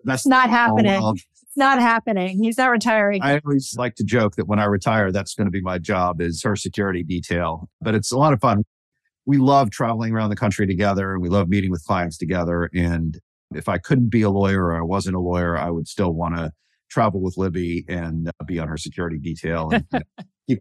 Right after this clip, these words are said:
Speaker 1: paparazzi away.
Speaker 2: My husband is ridiculous.
Speaker 3: <laughs>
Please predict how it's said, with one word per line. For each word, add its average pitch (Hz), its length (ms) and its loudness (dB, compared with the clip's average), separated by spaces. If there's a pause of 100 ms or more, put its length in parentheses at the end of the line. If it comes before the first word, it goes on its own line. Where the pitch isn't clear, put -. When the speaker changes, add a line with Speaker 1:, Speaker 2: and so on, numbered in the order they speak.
(160)
Speaker 1:
paparazzi 135 540 2
away. 107 280 -2 (840)
Speaker 2:
My 240 140 4
husband 262 380 2
is 233 120 0
ridiculous. 190 680 0
Speaker 3:
<laughs> - 40 2